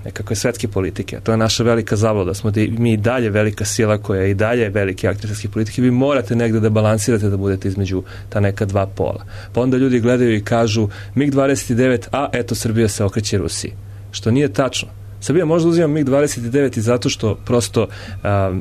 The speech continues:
njeno lovačko, njena lovačka avijacija ne leti od, od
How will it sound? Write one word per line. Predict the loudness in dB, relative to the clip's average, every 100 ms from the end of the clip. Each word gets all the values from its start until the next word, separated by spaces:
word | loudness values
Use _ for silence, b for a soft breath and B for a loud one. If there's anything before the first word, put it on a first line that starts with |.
| -2
njeno | 0 2 4
lovačko, | 4 2 0 -4 0 0 0 B B
njena | 2
lovačka | 2 2 0 0
avijacija | 2 2 0 0
ne | 2
leti | 2 2 0 -2 -2 -12 -10
od, | -10 -6
od | -6